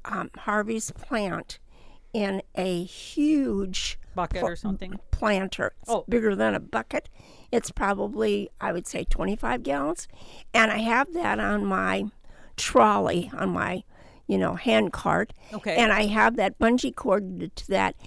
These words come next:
Speaker 1: And when, when we put it in there, we put it into the porch. So it would get sunlight with the doors open on the porch, but it wouldn't get too much. And I, and I left it in there for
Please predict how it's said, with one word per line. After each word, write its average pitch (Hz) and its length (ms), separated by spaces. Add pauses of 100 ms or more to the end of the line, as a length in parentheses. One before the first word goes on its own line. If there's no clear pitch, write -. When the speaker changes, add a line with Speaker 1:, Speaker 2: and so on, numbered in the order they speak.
(240)
Speaker 1:
And 208 220
when, 220 240 (140)
when 233 220
we 233 100
put 277 240
it 285 140
in 233 160
there, 196 300 (340)
we 247 240
put - 360
it 285 260
into 220 680 (420)
the 185 100
porch. - 880 (360)
So 240 300
it 220 100
would 214 160
get 220 220
sunlight - 880
with 202 140
the 208 100
doors 226 380
open 202 260
on - 120
the 190 80
porch, - 440 (300)
but 233 100
it 233 140
wouldn't 240 220
get 208 240
too 247 180
much. 185 540 (580)
And 240 320
I, 202 220 (140)
and 202 160
I 190 120
left 196 400
it 247 100
in 226 200
there 196 260
for 175 360